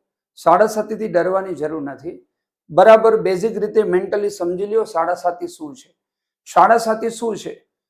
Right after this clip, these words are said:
કુદરતે બનાવેલું એક સાડા સાતીનું ચક્ર. ધ્યાનથી સમજજો.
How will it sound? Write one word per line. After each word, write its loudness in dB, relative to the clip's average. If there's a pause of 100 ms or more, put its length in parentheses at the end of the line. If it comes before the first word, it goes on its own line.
(200)
કુદરતે 6
બનાવેલું 6
એક -4
સાડા 2
સાતીનું -2
ચક્ર. -12 (600)
ધ્યાનથી -2
સમજજો. -10